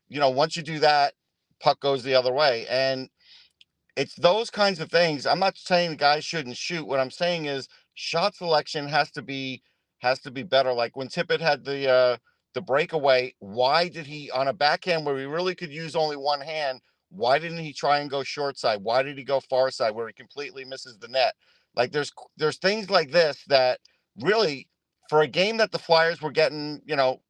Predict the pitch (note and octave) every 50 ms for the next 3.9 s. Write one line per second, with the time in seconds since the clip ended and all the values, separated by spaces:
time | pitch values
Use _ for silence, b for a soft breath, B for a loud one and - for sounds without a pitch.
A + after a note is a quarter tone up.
0 | _ _ _ _ _ _ _ _ - - - F3+ G3+ G#3+ G3+ F3 D3 C3 D3+ D3+
1 | D#3 D#3 D3 C#3+ D3+ D#3 D3+ C#3+ - C#3 D3 D3+ D3+ D3+ D3 C#3 A#2 B2 A#2+ -
2 | - - F3+ G3 E3+ C3+ B2 A#2+ A#2 G2 b b b b b b b _ _ _
3 | _ D#2+ D#2 C#3+ D3+ F#3 - A#3 A3 F#3+ D3+ E3 G3 C4 A#3+ A#2+ D#2+ -